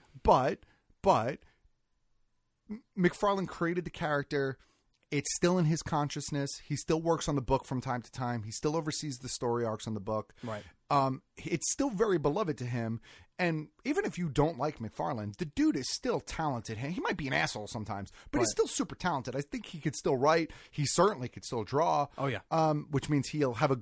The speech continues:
Speaker 1: no problem storyboarding. Which is the other thing, is that he, if he's in charge of visuals, I have, I have no hesitation in that regard.
Speaker 2: Right.
Speaker 1: Um, you have two people tied to this project that are really passionate about this character.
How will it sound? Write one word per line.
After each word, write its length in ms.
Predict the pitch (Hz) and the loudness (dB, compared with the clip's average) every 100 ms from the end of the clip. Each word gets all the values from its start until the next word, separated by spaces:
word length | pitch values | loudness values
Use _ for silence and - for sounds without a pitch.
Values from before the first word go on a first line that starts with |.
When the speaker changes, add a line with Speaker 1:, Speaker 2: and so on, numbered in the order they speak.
| - | -4
Speaker 1:
no 260 | 139 151 196 | 2 8 10
problem 400 | - 190 160 147 | 10 6 6 4
storyboarding. 880 | - - 156 151 131 110 101 92 92 - - - _ | 2 6 8 8 6 2 -2 -4 -8 -14 -20 -20 _
Which 220 | 131 127 | 0 0
is 80 | 117 | 2
the 120 | 123 | 6
other 200 | 147 139 | 8 8
thing, 220 | 120 120 113 | 6 2 2
is 80 | |
that 140 | 113 107 | 0 2
he, 140 | 139 175 | 2 0
if 120 | 147 - | -2 -2
he's 180 | 240 254 | -2 0
in 80 | |
charge 280 | 214 196 170 | 0 0 2
of 80 | 135 | 2
visuals, 480 | 120 135 117 107 101 | 2 2 2 -2 -2
I 100 | - | -2
have, 260 | 131 123 101 _ _ | 0 -2 -4 _ _
I 80 | 127 | -2
have 100 | 120 | 0
no 240 | 120 147 151 | 4 4 4
hesitation 600 | 139 110 117 113 - 104 | 2 -4 -6 -6 -6 -6
in 160 | 117 104 | -6 -2
that 200 | 123 127 - | -2 -4 -10
regard. 420 | 101 92 82 107 | -10 -10 -10 -10
Speaker 2:
Right. 160 | 117 95 - - - | -8 -8 -12 -16 -4
Speaker 1:
Um, 320 | 175 196 202 - - _ - | -2 -2 -4 -8 -20 _ 2
you 120 | 180 | 4
have 240 | 262 320 233 | 6 2 -2
two 240 | - 254 | -2 0
people 340 | 247 269 285 220 | 0 0 -2 -6
tied 260 | - 180 | -4 -4
to 80 | 160 | -4
this 160 | 160 160 | -6 -8
project 400 | - 294 277 156 | -4 -4 -2 -2
that 100 | 175 | 0
are 80 | 180 | 0
really 380 | 123 143 196 | 2 4 4
passionate 540 | 170 170 160 - 175 143 | 2 2 2 0 0 2
about 260 | 139 131 | 2 2
this 160 | - 131 | 0 -6
character. 580 | - 127 156 185 262 | -4 -2 -2 -2 -4